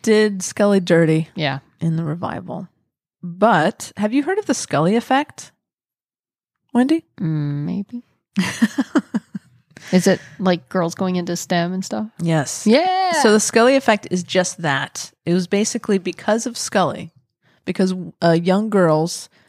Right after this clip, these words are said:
Speaker 1: had a role model in Scully.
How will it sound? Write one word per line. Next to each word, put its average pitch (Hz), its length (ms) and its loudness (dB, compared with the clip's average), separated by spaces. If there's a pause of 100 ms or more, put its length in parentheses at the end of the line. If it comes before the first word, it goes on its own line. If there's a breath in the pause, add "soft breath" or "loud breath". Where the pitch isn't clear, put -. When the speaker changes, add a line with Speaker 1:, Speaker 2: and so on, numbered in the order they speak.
(200)
Speaker 1:
had 180 420 0
a 175 80 0
role 185 280 2
model 160 480 -2 (1120)
in 185 140 2
Scully. 131 460 -2